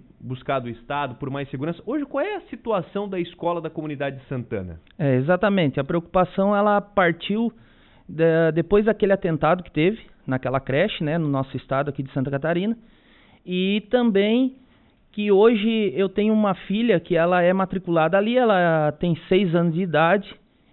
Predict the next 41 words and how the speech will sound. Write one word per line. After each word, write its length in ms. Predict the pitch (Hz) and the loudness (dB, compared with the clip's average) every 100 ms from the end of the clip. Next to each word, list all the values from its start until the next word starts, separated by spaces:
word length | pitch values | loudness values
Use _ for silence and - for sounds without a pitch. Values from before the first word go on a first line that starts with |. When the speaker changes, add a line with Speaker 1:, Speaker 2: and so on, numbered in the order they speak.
| - | -8
Speaker 2:
e 180 | 185 196 | -4 -2
isso 200 | - 214 | -2 -2
aí 220 | 220 208 | 0 2
já 200 | 214 220 | 4 4
era, 360 | 208 240 226 | 2 2 0
já 120 | 180 196 | 0 -2
surgia 440 | - 214 185 247 | 0 -2 0 2
uma 180 | 247 214 | 2 2
ideia 520 | 165 165 196 165 113 - _ _ _ _ - | 2 4 4 2 -2 -10 _ _ _ _ 0
da 160 | 156 156 | 2 2
minha 240 | 175 165 | 2 0
parte 400 | - 156 196 - | 0 0 0 -4
que 100 | 180 | -10
quando 440 | - 196 208 196 | -4 -2 0 2
ela 260 | 175 170 160 | 2 2 0
tivesse 420 | 160 143 151 - | -2 -4 -2 -2
que 100 | - | -4
depender 340 | 147 143 135 135 | -4 -2 -4 -2
da 100 | 170 | -4
escola 440 | - - 156 160 | -4 -4 -2 -2
ali, 280 | 135 208 226 - _ | -2 -4 -6 -14 _
nós 240 | 147 151 143 | -4 -2 0
iria 260 | 156 175 | 0 0
correr 280 | 175 185 160 | -2 0 0
atrás 500 | 190 190 151 160 185 | 0 0 0 2 0
e 40 | 190 | -2
cobrar 640 | - 233 180 185 196 - - | -2 0 2 2 0 -6 -10
essa 220 | 131 - | -8 -8
segurança. 480 | - 202 233 202 151 - - _ _ _ - | -6 -4 2 2 0 -4 -20 _ _ _ -2
Depois 340 | 208 277 285 | 2 2 0
do 60 | 233 | 0
que 100 | 226 | -2
aconteceu 680 | 214 202 190 - - 196 196 | 0 -2 -2 -2 0 2 4
lá 240 | 151 180 | 2 0
nessa 280 | 170 - 127 | -2 -4 -6
creche, 520 | - 175 233 - 120 _ _ _ - | -4 -4 -4 -8 -12 _ _ _ -6
aí 160 | 208 214 | 2 2
a 60 | |
preocupação 580 | 208 220 220 226 - 220 | 4 2 2 -2 0 2
aumentou, 520 | 226 240 247 240 233 | 4 4 4 4 2
né? 160 | 190 | 2